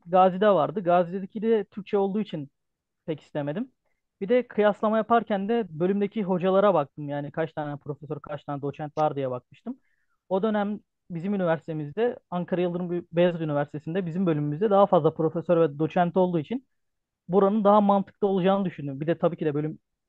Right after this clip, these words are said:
komple yüzde yüz İngilizce olduğu için bu da tercih kriterlerim arasına girdi.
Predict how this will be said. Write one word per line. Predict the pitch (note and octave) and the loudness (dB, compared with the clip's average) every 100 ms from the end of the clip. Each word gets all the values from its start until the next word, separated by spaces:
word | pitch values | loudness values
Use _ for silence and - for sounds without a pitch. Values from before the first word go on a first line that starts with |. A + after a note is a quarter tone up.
| _ | _
komple | - E3+ - | -2 -2 0
yüzde | D#3 D3 C#3+ | -2 -2 -4
yüz | D#3+ | -4
İngilizce | D3 D#3 D#3+ D3+ | -2 -4 -2 -2
olduğu | D#3 D#3+ | -2 -4
için | D3+ A3+ _ _ _ _ | -6 -10 _ _ _ _
bu | E3+ | -2
da | F3 | 2
tercih | F3+ D#3+ | 2 2
kriterlerim | F#3 E3 E3+ F#3+ D#3+ F3 F3 | -2 -4 0 2 4 2 2
arasına | D#3 D#3 D#3 | -2 -4 -6
girdi. | C#3 C3+ F3+ | -6 -6 -6